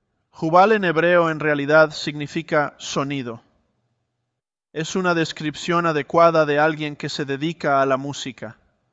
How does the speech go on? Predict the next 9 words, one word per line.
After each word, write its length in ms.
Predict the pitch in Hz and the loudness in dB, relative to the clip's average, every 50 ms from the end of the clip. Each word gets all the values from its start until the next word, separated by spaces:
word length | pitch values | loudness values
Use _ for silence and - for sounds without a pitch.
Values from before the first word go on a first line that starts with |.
| _ _ _ _ _ _ _ _ _ _ _ _ _ _ _ _ _ _ _ | _ _ _ _ _ _ _ _ _ _ _ _ _ _ _ _ _ _ _
Henry 340 | - - 180 175 175 180 175 | -6 -4 -4 -2 0 -2 0
Morris 440 | 170 170 175 170 170 160 151 139 139 | 2 2 2 2 2 0 -2 -4 -6
dice 240 | 151 151 - 170 156 | -8 -8 -6 -4 -4
lo 100 | 151 143 | -4 -4
siguiente 520 | - - 151 147 160 165 170 - 170 143 | -4 -6 -6 -4 -4 -6 -6 -6 -8 -8
sobre 320 | - - 156 143 147 143 | -6 -6 -6 -4 -4 -2
el 100 | 139 139 | -2 -2
versículo 560 | 139 139 131 - - 160 156 - 156 147 147 135 | -4 -4 -6 -6 -6 -8 -6 -6 -4 -4 -4 -4
veintiuno. 640 | 143 139 139 135 - 160 165 165 143 123 110 - | -4 -6 -8 -8 -8 -6 -6 -6 -6 -8 -12 -14